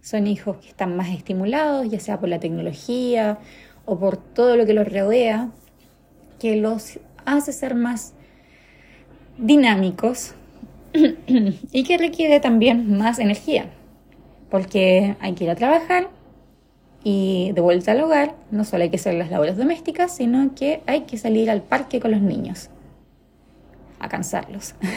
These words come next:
<laughs> ¿no? A que también tengan su momento con sus padres, a que corran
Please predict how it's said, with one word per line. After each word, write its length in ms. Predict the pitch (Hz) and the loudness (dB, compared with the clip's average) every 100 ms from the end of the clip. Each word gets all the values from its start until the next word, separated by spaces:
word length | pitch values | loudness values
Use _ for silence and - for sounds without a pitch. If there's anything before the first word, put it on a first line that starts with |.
| - - - | 0 0 -2
<laughs> 520 | - - - - - | -12 -20 -20 -16 -8
¿no? 260 | 180 196 233 | -4 -2 -2
A 100 | 190 | -2
que 80 | 214 | 0
también 380 | 214 202 262 | 4 4 4
tengan 300 | 294 339 359 | 2 2 0
su 160 | 339 311 | 0 2
momento 480 | 294 262 381 359 226 | 4 4 2 -2 -2
con 120 | 202 | -2
sus 140 | - | -6
padres, 760 | - 220 254 247 220 202 208 180 | -2 0 2 6 6 6 2 0
a 100 | 180 | -6
que 140 | - 170 | -10 -12
corran 840 | - 262 285 247 220 220 214 214 | 0 6 8 8 6 4 4 2